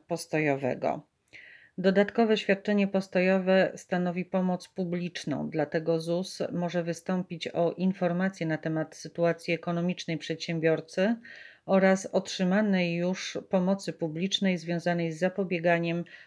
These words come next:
przeciwdziałaniem i zwalczaniem covid dziewiętnaście. Informacje te są potrzebne do oceny dopuszczalności pomocy publicznej.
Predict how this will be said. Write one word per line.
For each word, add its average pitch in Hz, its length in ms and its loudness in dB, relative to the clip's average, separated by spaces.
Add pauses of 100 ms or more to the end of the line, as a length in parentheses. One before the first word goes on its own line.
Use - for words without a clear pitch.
(120)
przeciwdziałaniem 165 1000 0
i 175 100 -8
zwalczaniem 175 560 0
covid 160 420 -6
dziewiętnaście. 160 880 -2 (640)
Informacje 185 680 4
te 165 140 0
są 165 260 -4
potrzebne 175 640 0
do 165 320 2
oceny 175 500 0
dopuszczalności 175 1000 -2
pomocy 156 440 -4
publicznej. - 880 -8